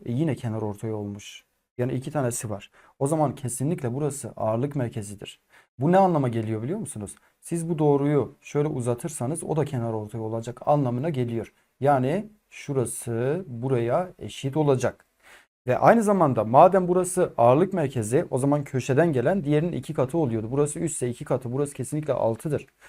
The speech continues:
Köşeden gelen diğer doğru parçasının iki katı oluyordu. İki kere dört kesinlikle burası da sekizdir. Çünkü bu bunun iki katı. He, altı, sekiz, on üçgeni var burada.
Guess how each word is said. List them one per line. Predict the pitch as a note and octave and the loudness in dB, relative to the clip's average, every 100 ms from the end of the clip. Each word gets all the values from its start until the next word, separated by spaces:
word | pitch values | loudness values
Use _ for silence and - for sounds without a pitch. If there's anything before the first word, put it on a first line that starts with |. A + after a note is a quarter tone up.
| - _ | -20 _
Köşeden | - C3 D3 D3 G3 | -2 2 4 6 6
gelen | D#3+ C3+ F#3+ E3+ | 6 6 4 2
diğer | C3 D#3 C#3 | 4 4 4
doğru | C3 D3 | 2 2
parçasının | C3 A#2+ B2+ F#3 B2 | -2 -2 -4 -6 -10
iki | - | -10
katı | - B2+ D#3+ | -6 -4 -2
oluyordu. | C#3+ A#2 G#2+ G#2+ _ _ | -2 -2 -4 -8 _ _
İki | B2+ - | -12 0
kere | E3+ D#3 | 4 4
dört | C3+ F#3 | 4 0
kesinlikle | - A#2+ C3 C#3+ C3+ | -2 -6 -4 -4 -4
burası | C3+ C#3+ D#3+ | -2 -4 -6
da | |
sekizdir. | F3 A2+ - D#3+ C3 A2 | -10 -10 -6 -4 -4 -6
Çünkü | - A#2+ | -8 -8
bu | C3 | -4
bunun | C#3 D#3+ | -2 -2
iki | C#3 - | -6 -2
katı. | D#3 C#3 - - _ _ _ _ _ _ | 0 0 -4 -14 _ _ _ _ _ _
He, | - A#2+ C3+ C#3 C3+ C3 B2 A2+ - _ - | 0 4 6 4 4 2 2 -2 -6 _ -2
altı, | A2 A2+ | -2 -2
sekiz, | C#3+ C#3 D3 | -4 -2 0
on | D3 D3 | 2 2
üçgeni | C3+ B2+ D3+ | 2 2 4
var | G3 F3 | 4 4
burada. | D3+ C#3+ C#3+ E3 | 2 4 4 4